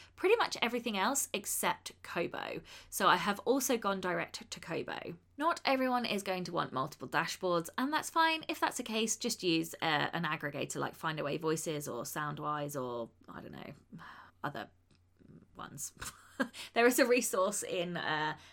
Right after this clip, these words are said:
the show notes that is an, uh, ally blog post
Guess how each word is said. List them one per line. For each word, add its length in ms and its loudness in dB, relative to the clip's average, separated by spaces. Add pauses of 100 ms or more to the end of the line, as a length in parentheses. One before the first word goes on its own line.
the 60 -4
show 220 2
notes 400 -4 (300)
that 280 -2
is 280 0
an, 360 -4
uh, 180 -4 (100)
ally 480 2 (100)
blog 220 -2
post 420 -6